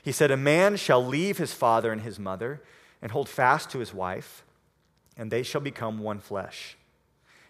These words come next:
And the man and his wife were both naked and were not ashamed." We find that in marriage, several different points here,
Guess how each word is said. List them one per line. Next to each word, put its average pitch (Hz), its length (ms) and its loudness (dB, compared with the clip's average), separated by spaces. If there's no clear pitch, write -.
And 117 100 -8
the 113 60 -6
man 135 400 -2
and 123 140 -6
his 120 160 -8
wife 107 560 0
were 117 100 -6
both 139 340 0
naked 104 460 -6
and 110 140 -10
were 110 80 -6
not 113 540 -2
ashamed." 104 640 -10
We 123 100 -10
find 147 400 2
that 127 180 2
in 127 160 -6
marriage, 113 600 -4
several 120 260 -2
different 120 280 -6
points 117 320 -8
here, 107 260 -8